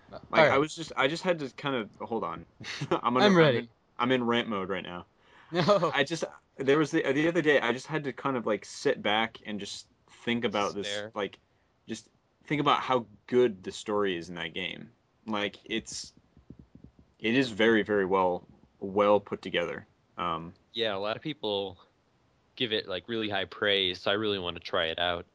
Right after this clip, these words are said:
Speaker 1: Hmm.
Speaker 3: And Steam seems to have the best version from what I understand.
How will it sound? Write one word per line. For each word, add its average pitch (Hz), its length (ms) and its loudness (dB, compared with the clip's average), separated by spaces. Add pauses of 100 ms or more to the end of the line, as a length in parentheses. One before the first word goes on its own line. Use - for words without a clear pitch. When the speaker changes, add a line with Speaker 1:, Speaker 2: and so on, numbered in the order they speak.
(380)
Speaker 1:
Hmm. 104 80 -8
Speaker 3:
And 113 140 -4
Steam 151 480 -4
seems 107 340 -8
to - 140 -6
have 95 260 -2
the 87 260 -2 (200)
best 101 360 -2
version 113 520 -4 (120)
from 90 360 -2
what 90 160 0
I 90 100 2
understand. 90 600 -4